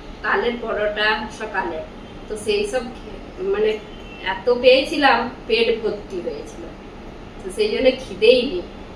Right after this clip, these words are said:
তো এখন হচ্ছে প্রসাদ নিয়ে বসলাম। আর তোমরা তো দেখলে ছেলে কি করছে, কি জুতো সাফ করছে, দেশে যাবে বলে যেমন কি নাই করছে,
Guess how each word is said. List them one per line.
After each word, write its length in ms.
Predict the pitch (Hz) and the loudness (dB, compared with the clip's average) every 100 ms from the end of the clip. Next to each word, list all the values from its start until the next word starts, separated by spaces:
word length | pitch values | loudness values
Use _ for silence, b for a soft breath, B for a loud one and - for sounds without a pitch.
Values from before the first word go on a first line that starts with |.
| - - | -14 -6
তো 60 | |
এখন 360 | 196 175 - 233 | -4 -2 2 2
হচ্ছে 380 | 233 - 302 208 | 2 0 -2 -2
প্রসাদ 340 | - 175 349 185 | -2 -6 -6 -4
নিয়ে 200 | 196 185 | -2 -2
বসলাম। 340 | 180 - 349 165 | -4 -6 -6 -8
আর 920 | - - - - - - - - 202 | -10 -14 -14 -14 -14 -14 -14 -12 -8
তোমরা 200 | 202 208 | -6 -6
তো 140 | 208 | -6
দেখলে 340 | 226 220 202 196 | 0 2 2 0
ছেলে 260 | - 220 208 | -2 -2 -2
কি 160 | 208 214 | -2 -4
করছে, 360 | 202 - 190 | -4 -6 -8
কি 340 | 175 202 185 185 - - - - | -10 -8 -6 -6 -6 -16 -16 -10
জুতো 260 | 240 233 233 | -4 0 0
সাফ 360 | 233 202 - | 2 -2 -2
করছে, 340 | 185 - - - - - - - - - - | -8 -8 -12 -14 -14 -16 -16 -16 -16 -8 6
দেশে 300 | 240 233 247 | 8 8 8
যাবে 240 | 262 262 | 8 6
বলে 400 | 240 262 269 247 | 6 6 6 6
যেমন 320 | 240 240 254 240 | 6 4 2 0
কি 100 | 233 | -4
নাই 260 | 247 226 214 | 0 2 2
করছে, 280 | 190 185 202 | -2 -6 -6